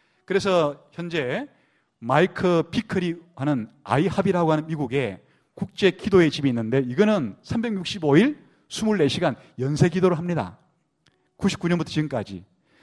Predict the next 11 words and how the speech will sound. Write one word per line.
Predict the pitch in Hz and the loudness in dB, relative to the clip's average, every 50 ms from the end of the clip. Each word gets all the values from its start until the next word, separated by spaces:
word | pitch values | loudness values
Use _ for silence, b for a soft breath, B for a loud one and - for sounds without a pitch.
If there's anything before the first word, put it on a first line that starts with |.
| b b b | b b b
사람들이 | b - - 233 240 240 220 226 | b 0 2 4 4 4 2 0
거기에 | 185 - 254 262 240 202 | 0 2 2 2 4 2
속는 | 120 131 131 131 127 | 0 0 -2 -2 0
겁니다. | 123 123 117 113 110 101 90 85 82 - _ _ _ _ _ _ _ _ _ _ _ | -2 -2 -2 -2 -4 -4 -6 -8 -10 -16 _ _ _ _ _ _ _ _ _ _ _
그냥 | - 208 214 196 180 151 135 | 2 4 6 6 4 2 -4
삼백육십오 | - - - 247 254 262 233 190 180 175 - - - 151 151 | -6 -4 -2 0 2 2 2 0 -2 -4 -4 -2 2 2 2
일 | 151 143 | 2 2
동안 | - 156 156 147 131 117 | 0 0 0 0 0 -2
스물네 | 113 - - 220 226 185 165 | -4 -2 0 0 2 2 2
시간 | 151 - - - 135 110 | 0 0 0 0 0 2
로테이션으로 | 110 127 170 - - 190 190 - - 143 139 143 156 131 98 - - | 4 4 4 4 4 2 2 2 0 -2 2 4 4 4 2 0 -8